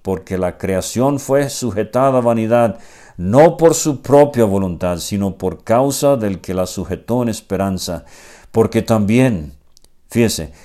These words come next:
"la creación misma será libertada de la esclavitud de corrupción a la libertad gloriosa de los hijos de Dios". Ese es el jubileo, cuando venga Cristo.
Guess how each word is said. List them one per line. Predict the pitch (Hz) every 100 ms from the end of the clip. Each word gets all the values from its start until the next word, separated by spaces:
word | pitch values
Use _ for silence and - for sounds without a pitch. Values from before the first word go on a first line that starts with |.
| -
"la | 90 95
creación | - 110 107 - 110 127 120
misma | 139 143 - 90 82
será | - 98 117
libertada | 113 110 95 90 113 120 110 85 - - - - _ -
de | 92
la | 90
esclavitud | - - 101 92 90 - 147 147
de | 131
corrupción | 101 92 82 - 98 101 101 -
a | 87 95
la | 95
libertad | 95 110 165 175 - - 147 156 147
gloriosa | 123 123 131 127 110 131 143 139 143 135
de | 110
los | 98 -
hijos | 123 131 120 107
de | 107
Dios". | 98 85 69 62 - -
Ese | 92 113
es | -
el | 101
jubileo, | 98 104 104 98 92 82 - - - - -
cuando | 92 92
venga | 90 104 101 98
Cristo. | 85 87 - 67